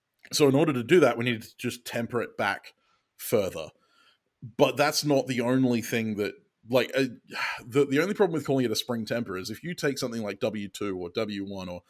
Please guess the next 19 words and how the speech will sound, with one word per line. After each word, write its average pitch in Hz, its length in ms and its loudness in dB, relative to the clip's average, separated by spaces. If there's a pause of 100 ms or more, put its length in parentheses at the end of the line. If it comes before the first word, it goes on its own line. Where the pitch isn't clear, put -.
(320)
uh, 101 220 -2
a 107 100 -2 (180)
really, 156 280 2
really 135 260 2
high 117 280 0
carbon 107 380 0
steel 127 520 -4 (320)
or, 131 140 8
like, 120 180 2
fifty-two 135 420 -2
one 104 140 -2
hundred 92 320 -4 (840)
and 127 240 4
then 127 480 4 (440)
quote 135 260 6
unquote 131 380 4
spring 120 340 -2
temper 143 340 2
it, 151 120 2